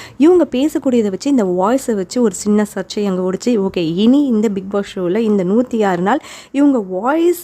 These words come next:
ஒரு பெரிய விஷயம் இல்லாம விளையாட்டுல திறமை தான் முக்கியம் அப்படின்றத எப்படி நிரூபிக்க போறாங்க அப்படின்றத இனிமே வரக்கூடிய நாட்கள்ல நம்ம பார்ப்போம். அடுத்து உள்ள போகக்கூடிய நபர் யாருன்னு பார்த்தீங்கன்னா,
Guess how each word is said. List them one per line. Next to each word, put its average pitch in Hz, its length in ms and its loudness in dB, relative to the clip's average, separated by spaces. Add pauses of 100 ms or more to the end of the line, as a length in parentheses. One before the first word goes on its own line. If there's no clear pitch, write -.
(120)
ஒரு 202 180 -6
பெரிய 208 300 -2
விஷயம் 208 340 0
இல்லாம 202 300 2
விளையாட்டுல 220 640 0
திறமை 208 320 0
தான் 214 240 2
முக்கியம் 202 400 0
அப்படின்றத 196 460 -2
எப்படி 202 300 0
நிரூபிக்க 196 320 0
போறாங்க 180 320 -4
அப்படின்றத 175 360 -4
இனிமே 196 320 0
வரக்கூடிய 180 380 -2
நாட்கள்ல 175 340 -4
நம்ம 160 180 -2
பார்ப்போம். 175 360 -6 (840)
அடுத்து 254 320 2
உள்ள 254 140 4
போகக்கூடிய 220 440 -2
நபர் 208 280 -2
யாருன்னு 196 420 -2
பார்த்தீங்கன்னா, 180 400 -4